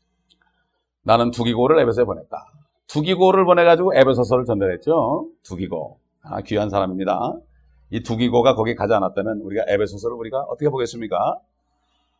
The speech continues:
"그다음에 네가 올 때 내가 트로아에 있는 가포의 집에 두고 온 외투를 가져오라. 또 책들을 가져오되 특히 양피지로 된 것을 가져오라." 그럼 사도 바울은 디모데를 영적인 아들로 참, 아, 삼았고 마지막 순간까지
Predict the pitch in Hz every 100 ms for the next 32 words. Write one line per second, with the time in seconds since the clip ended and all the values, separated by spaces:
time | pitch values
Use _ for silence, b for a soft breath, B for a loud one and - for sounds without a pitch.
0 | _ - 101 98 98 95 92 98 95 92
1 | 92 - 135 131 127 127 123 117 120 113
2 | 113 113 107 107 104 95 - 139 110 73
3 | - - _ _ 85 - - 107 117 107
4 | 98 92 95 - - 85 87 85 104 107
5 | 101 101 101 117 82 - - _ _ _
6 | _ _ _ _ _ - 120 117 117 107
7 | 104 123 123 _ _ _ - 107 98 98
8 | 104 101 - _ _ - 98 92 95 98
9 | 95 92 82 82 87 85 _ _ _ _
10 | _ - - - _ _ _ _ _ _
11 | _ - - - - 82 - 92 147 294
12 | _ _ _ _ 139 143 - - 139 160
13 | 139 131 120 101 104 123